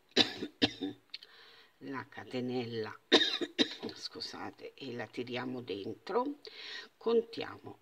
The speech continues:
uno, due, tre, nella quarta andiamo a fare una maglia bassissima e questo è il punto che ci porteremo fino in fondo. Facciamo il secondo giro,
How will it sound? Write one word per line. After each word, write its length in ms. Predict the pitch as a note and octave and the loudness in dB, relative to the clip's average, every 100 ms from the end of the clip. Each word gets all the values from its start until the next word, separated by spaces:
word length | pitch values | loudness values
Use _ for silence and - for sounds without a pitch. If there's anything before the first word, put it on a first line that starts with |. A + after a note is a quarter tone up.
| _ | _
uno, 640 | - D3+ C3 C#3 E3 A3 A#3+ _ | 0 0 2 -4 -6 -8 -10 _
due, 640 | - B2 A2+ C#3 E3+ - _ - | -12 -10 -8 -6 -8 -10 _ -10
tre, 380 | - - - _ | -8 -6 -10 _
nella 380 | F4 A#2 A#2 - | -6 -4 -6 -8
quarta 720 | - A2 - - _ - A3 - - | -8 -8 -10 -16 _ -4 -4 -6 -8
andiamo 300 | E4+ - A3+ | -6 -6 -10
a 40 | |
fare 640 | - - - - - C3 - | -10 -16 -12 -10 -8 -8 -6
una 260 | - D#3 | -2 -2
maglia 480 | - F3+ F#3+ F#4+ F#4+ | -2 -4 -2 -2 -4
bassissima 1000 | - - - - - - - - - - - _ _ _ _ _ _ _ _ _ _ _ - - - - - - | -6 -10 -10 -12 -14 -14 -14 -12 -12 -12 -16 _ _ _ _ _ _ _ _ _ _ _ -20 -18 -16 -16 -18 -8
e 200 | - - | -2 0
questo 340 | - - - D#3+ | 4 2 2 0
è 60 | |
il 100 | A#3+ | 0
punto 480 | - F3+ C#3+ C3 E3+ | -2 -6 -6 -6 -6
che 160 | D#3 D3+ | -4 -2
ci 160 | - | -2
porteremo 800 | E3+ G3 - A#3+ G3 B2 C3 D#3 | -2 -8 2 4 4 0 -2 -6
fino 420 | - - A#2 C#3 - | -6 -8 -6 -6 -4
in 160 | F4 | -4
fondo. 720 | - - - F#2 B2 C3 B2+ - _ _ _ _ _ _ _ _ | -4 -10 -10 -8 -8 -10 -12 -20 _ _ _ _ _ _ _ _
Facciamo 420 | - E3+ F3 F3+ | -6 -4 -2 -2
il 120 | G3+ | -4
secondo 580 | - G3 F#3+ D3+ D#3 E3 | -2 0 6 6 6 2
giro, 600 | - C#3 C#3 D3 D#3 - | -2 -2 0 2 0 -4